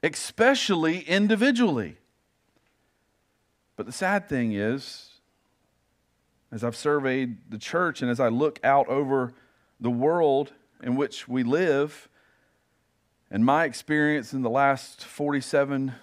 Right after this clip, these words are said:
or so years that God has allowed me to live, I don't see that battering ram imagery happen very often.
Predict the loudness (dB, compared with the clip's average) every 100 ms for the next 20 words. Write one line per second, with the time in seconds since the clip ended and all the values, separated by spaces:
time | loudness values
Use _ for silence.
0 | _ -20 _ -10 -10 -2 0 0 -2 0
1 | 0 0 -2 -6 0 0 0 -4 0 2
2 | 2 -2 -6 -4 -4 -4 -4 -12 _ _
3 | _ _ _ _ _ _ -10 -4 -2 -4
4 | -8 -8 -4 -4 0 4 4 4 -4 _
5 | _ -6 0 2 4 4 2 0 0 0
6 | -2 -2 -4 -2 -2 -2 -2 -2 -4 -8
7 | _ _ _ -10 -8 -6 -4 -4 -6 -14
8 | _ _ -8 -6 -4 -6 -10 -12 -20 -20